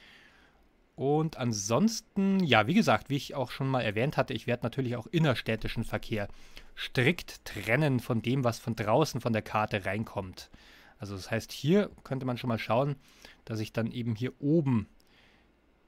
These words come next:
diesen Schienenstrang zum Beispiel nur für S-Bahn-Betrieb hernehme, weil der halt dann einfach quasi nicht angeschlossen ist an das große Schienennetz. Das sollte mir schon mal ein pa-, bisschen, also, äh,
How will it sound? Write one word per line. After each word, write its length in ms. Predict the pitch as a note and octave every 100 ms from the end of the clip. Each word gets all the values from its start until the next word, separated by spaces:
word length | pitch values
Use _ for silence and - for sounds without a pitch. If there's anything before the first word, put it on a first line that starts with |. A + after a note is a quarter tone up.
| _ _ C#3+
diesen 340 | E3+ D#3 B2+
Schienenstrang 920 | - C#3 D3 A#2+ - - A2 A2+ G#2+ -
zum 280 | - F3+
Beispiel 600 | E3+ A2+ A2+ - A#2+ G#2
nur 320 | G2 A#2+ D#3 C3
für 320 | - A#2+ A2+
S-Bahn-Betrieb 1400 | A#2+ - A2+ G#2 G2+ F#2 F#2+ - A2 A2+ - A#2+ B2 -
hernehme, 580 | - G#2 G2+ G2 F#2+ F2 - - - - -
weil 180 | A#2 G#2
der 220 | G#2+ C3
halt 160 | B2+ B2
dann 120 | A#2+
einfach 400 | A#2+ A#2+ A#2 - -
quasi 500 | A2+ G#2+ A2 A2 -
nicht 420 | A#2+ B2 C#3+ -
angeschlossen 600 | A#2+ C#3+ C3 - A2+ -
ist 180 | A#2+ -
an 100 | A2
das 160 | G2+ -
große 420 | A2 A2+ C#3+ A#2
Schienennetz. 720 | - C3 A2+ G2 F2+ - - - - - _ -
Das 180 | D3+
sollte 220 | - F#3+ F#3
mir 140 | F3
schon 120 | E3
mal 140 | E3 D3+
ein 100 | D3
pa-, 140 | D3
bisschen, 420 | C#3+ D3 D3+ C#3
also, 340 | A#2 A#2 A#2+ A#2
äh, 220 | A#2